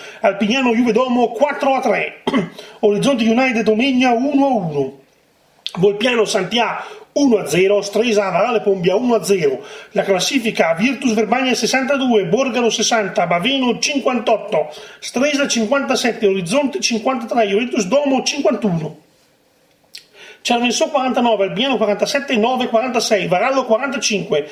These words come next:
Junior Biellese quaranta, Borgomanero Aigreville trentanove, Valle d'Aosta trentotto, Santià trentuno, Santià, scusate, trentaquattro, Omegna trentuno, Ivrea Banchette diciannove e Volpiano dieci. Dunque abbiamo i primi verdetti, l'Ivrea Banchette e il Volpiano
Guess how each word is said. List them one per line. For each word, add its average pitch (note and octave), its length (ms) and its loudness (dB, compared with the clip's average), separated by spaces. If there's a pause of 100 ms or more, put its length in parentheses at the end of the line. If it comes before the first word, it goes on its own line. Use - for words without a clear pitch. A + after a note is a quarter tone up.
(200)
Junior C4+ 440 0
Biellese B3 560 -2
quaranta, F3+ 600 -2
Borgomanero A#3 840 0
Aigreville B3 580 0
trentanove, A#3 760 0 (240)
Valle C#4 220 0
d'Aosta C#4 340 -2
trentotto, C4 560 0
Santià A#3+ 440 0
trentuno, A3+ 680 0 (200)
Santià, A3 380 0
scusate, A3+ 480 -2
trentaquattro, A3 720 0
Omegna A#3+ 320 2
trentuno, G#3 500 0
Ivrea A#3 300 0
Banchette G#3 420 -2
diciannove F3 680 0 (220)
e F#3 140 2
Volpiano A3+ 520 2
dieci. A3+ 380 0
Dunque A3 240 0
abbiamo A3 240 0
i G#3+ 80 0
primi C4 300 0
verdetti, B3 480 0
l'Ivrea A3+ 320 2
Banchette A#3+ 500 0
e B3+ 40 0
il G3+ 100 -2
Volpiano F#3+ 600 2